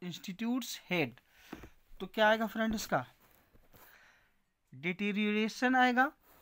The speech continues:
डिक्रीज आएगा, डिमिन्यूएशन आएगा या लॉस आएगा? क्या आएगा फ्रेंड? देखिए, डि-, डिटेरियोरेशन का अर्थ होता है बिगाड़ना, इसका अर्थ होता है बिगाड़ना,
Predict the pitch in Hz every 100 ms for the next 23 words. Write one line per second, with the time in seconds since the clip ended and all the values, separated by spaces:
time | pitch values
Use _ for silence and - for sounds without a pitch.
0 | _ - 143 165 170 - 196 240 233 240
1 | 240 247 277 - - 139 170 185 196 196
2 | 196 - 240 240 240 233 254 254 - 214
3 | 214 202 196 196 - 127 120 117 120 _
4 | - 165 170 139 120 120 - - - _
5 | - - _ _ - 208 240 226 113 _
6 | _ _ _ _ _ _ _ _ _ _
7 | _ _ _ _ _ _ _ _ _ _
8 | - 156 180 - _ _ _ _ 156 170
9 | 180 220 220 254 285 - _ _ 165 180
10 | 214 - 269 247 254 233 220 214 220 190
11 | 240 202 160 151 143 131 117 - - -
12 | - - 208 202 196 185 202 185 240 320
13 | _ _ _ _ _ _ - 139 151 143
14 | 147 143 135 120 -